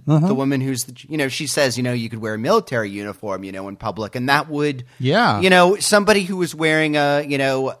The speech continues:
Speaker 2: an army officer's uniform, you know, you, they're supposed to be showing off certain ideas of authority and strength and, you know, loyal and whatever.
Speaker 1: Yeah,
Speaker 2: Um,
Speaker 1: yeah.
Speaker 2: and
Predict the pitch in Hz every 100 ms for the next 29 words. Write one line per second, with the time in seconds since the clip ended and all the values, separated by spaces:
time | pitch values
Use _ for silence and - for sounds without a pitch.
0 | _ 131 127 131 123 127 123 123 135 120
1 | 101 131 120 120 123 113 120 117 120 117
2 | 113 120 110 131 117 113 - 120 123 123
3 | 123 - 127 147 135 143 131 135 127 123
4 | _ _ _ - - 160 147 135 127 -
5 | 156 139 131 120 117 120 117 117 98 98
6 | _ 151 143 139 139 139 131 120 113 -
7 | 131 127 127 113 123 110 113 110 107 107
8 | 113 110 107 _ - 127 131 160 160 151
9 | 160 196 131 110 101 117 131 131 131 127
10 | 120 113 107 101 _ - 160 175 170 165